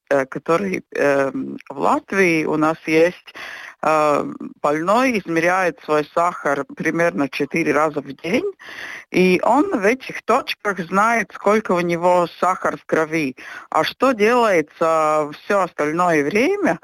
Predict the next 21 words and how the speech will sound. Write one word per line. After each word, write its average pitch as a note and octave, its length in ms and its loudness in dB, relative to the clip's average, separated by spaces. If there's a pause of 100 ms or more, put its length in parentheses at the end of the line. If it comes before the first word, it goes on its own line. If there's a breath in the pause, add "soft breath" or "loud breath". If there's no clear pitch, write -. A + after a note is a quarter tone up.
(280 loud breath)
он A3 300 2
вообще G#3+ 500 0
не F#3 200 -2
имеет F#3+ 360 0
понятия. E3+ 840 -2
И - 60 -2
это G3+ 300 0
приводит A3+ 480 0
к - 20 -20
тому, G#3+ 360 -4
что, D#3+ 640 -2 (460 loud breath)
э, D3+ 380 2 (1080)
э, D3 340 2 (260)
сахар G3 380 0
может, E3 440 -2 (140)
э, C#3+ 580 2
внезапно C#3+ 920 0
упасть, - 800 -4 (420 loud breath)
и - 160 -2
тогда E3+ 720 2
больной, D#3+ 640 0